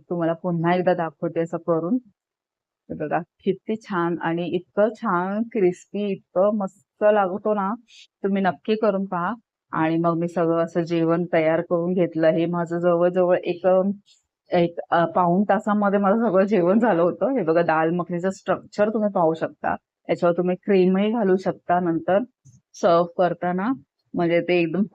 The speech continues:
हॉटेल स्टाईल एकदम लूक येतो. <laughs> आणि मग पुलाव वगैरे सगळं काढलं, कारण मला स्वामींना नैवेद्य दाखवायचं होतं.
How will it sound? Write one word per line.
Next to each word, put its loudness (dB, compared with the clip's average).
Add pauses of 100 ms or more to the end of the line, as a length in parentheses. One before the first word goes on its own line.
हॉटेल 2
स्टाईल 0
एकदम 0
लूक 4
येतो. 0
<laughs> 0 (760)
आणि 0
मग 0
पुलाव 2
वगैरे 0
सगळं 0
काढलं, 2
कारण 0
मला 0
स्वामींना -4
नैवेद्य -4
दाखवायचं -2
होतं. -4